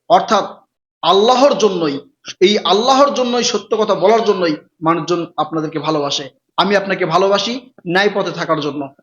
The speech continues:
আমি আপনাদেরকে ভালোবাসি সত্য কথাগুলো তুলে ধরার জন্য। তবে আপনাদের কাছে বিশেষ একটা অনুরোধ থাকবে,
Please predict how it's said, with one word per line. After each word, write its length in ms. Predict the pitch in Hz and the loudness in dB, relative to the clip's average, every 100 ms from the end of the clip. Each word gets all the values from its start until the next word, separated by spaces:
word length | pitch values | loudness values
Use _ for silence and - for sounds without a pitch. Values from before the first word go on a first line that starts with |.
| _ | _
আমি 220 | 165 202 | 0 2
আপনাদেরকে 320 | 208 214 196 | 0 -2 -4
ভালোবাসি 580 | 170 180 202 208 233 247 - - | 0 0 2 0 -2 -8 -16 -6
সত্য 320 | - 190 208 | -4 -2 0
কথাগুলো 380 | 190 185 180 180 | 0 0 2 0
তুলে 240 | 180 202 | 2 2
ধরার 240 | 175 170 147 | 2 0 -2
জন্য। 240 | 143 143 - _ - | -4 -6 -10 _ 0
তবে 160 | 202 | 2
আপনাদের 320 | 220 214 226 220 | 4 2 0 0
কাছে 200 | 220 214 | -2 -4
বিশেষ 380 | 151 175 262 | -2 -2 0
একটা 180 | 247 - | 0 -2
অনুরোধ 380 | 190 202 220 214 | 0 4 4 4
থাকবে, 340 | - 160 143 | 0 -4 -6